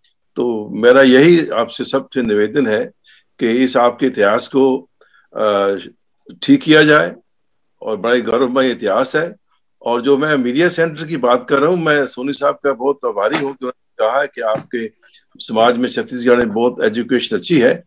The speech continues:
बहुत अच्छी बात है, लेकिन साथ साथ आपके स-, जो स-, जो आपकी कम्युनिटी को इतिहास का पूरा ज्ञान मेरे ख्याल में अभी नहीं है, इसीलिए वो, अ, कुछ बातों में पीछे हैं, क्योंकि कोई भी community की, अ, की, अ, तरक्की के लिए,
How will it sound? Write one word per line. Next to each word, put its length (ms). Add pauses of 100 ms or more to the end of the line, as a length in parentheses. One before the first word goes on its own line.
(200)
बहुत 180
अच्छी 200
बात 300
है, 180 (260)
लेकिन 240
साथ 260
साथ 280
आपके 340
स-, 260 (320)
जो 240
स-, 340
जो 340
आपकी 320
कम्युनिटी 420
को 340 (260)
इतिहास 420
का 140
पूरा 300
ज्ञान 380 (300)
मेरे 180
ख्याल 260
में 140
अभी 200
नहीं 200 (100)
है, 100 (460)
इसीलिए 520
वो, 440 (540)
अ, 100 (100)
कुछ 160
बातों 340
में 240
पीछे 300
हैं, 300 (420)
क्योंकि 240
कोई 320
भी 120
community 360
की, 220
अ, 40 (160)
की, 580
अ, 100
तरक्की 640
के 160
लिए, 320